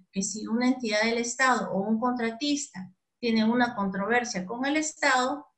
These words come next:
puede acudir a este listado para elegir a su árbitro.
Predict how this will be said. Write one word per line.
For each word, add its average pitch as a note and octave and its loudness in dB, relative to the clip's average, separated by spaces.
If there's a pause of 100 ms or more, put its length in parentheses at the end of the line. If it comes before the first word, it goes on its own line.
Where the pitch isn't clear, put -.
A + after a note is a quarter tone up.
(120)
puede C#4 2
acudir D4 0 (680)
a A3 4
este A#3+ 0
listado C#4+ 6
para C4 6
elegir G3+ 4
a G3+ 2
su F#3 0
árbitro. E3+ 2